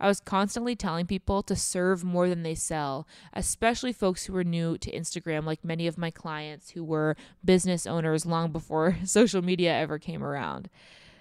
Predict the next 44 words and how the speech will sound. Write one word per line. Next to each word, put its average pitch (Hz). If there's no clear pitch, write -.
I 214
was 220
constantly 233
telling 175
them, 165
"You -
gotta 208
make 170
more 185
content 160
serving 311
people. 202
You 175
gotta 185
provide 233
value. 247
You 185
can't 185
just -
always 165
be 180
making 170
the 185
sell." 269
But -
now, 220
many 262
of 349
us 349
have 247
gotten 247
to 262
the 226
point 220
where 220
we 208
aren't 233
selling 254
at 262
all 330
because 254
we're 262
so 262
focused 262